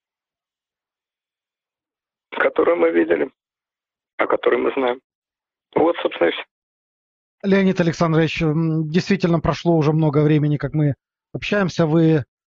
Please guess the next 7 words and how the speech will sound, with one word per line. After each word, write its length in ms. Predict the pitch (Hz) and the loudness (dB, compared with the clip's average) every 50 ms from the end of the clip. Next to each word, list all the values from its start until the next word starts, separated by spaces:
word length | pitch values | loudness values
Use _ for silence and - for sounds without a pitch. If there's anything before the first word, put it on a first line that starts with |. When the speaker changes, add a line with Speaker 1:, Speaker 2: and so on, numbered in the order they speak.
| _ _ - | _ _ -4
Speaker 2:
наверняка 960 | 160 156 156 156 160 160 165 160 160 143 160 151 - 160 156 147 147 139 123 _ _ _ _ _ _ - | -2 0 0 2 2 2 2 2 0 -2 -4 -4 -2 0 0 2 0 0 -2 _ _ _ _ _ _ -2
подустали, 560 | - 190 151 165 - - - 240 226 202 185 | -2 0 0 -2 -2 0 0 2 2 4 2
и 320 | 180 175 180 175 170 165 160 | 2 4 2 2 2 2 2
давайте 340 | 147 170 170 175 160 - | 2 2 2 2 0 0
завершать 360 | 165 160 165 147 - 165 147 - | 0 0 0 0 -2 -2 -2 0
передачу. 380 | 165 156 156 202 190 - - | 0 0 2 0 0 -2 -4
Единственное, 500 | 160 156 185 151 - - 170 165 160 143 | -4 -2 -4 -4 -2 0 0 0 0 -2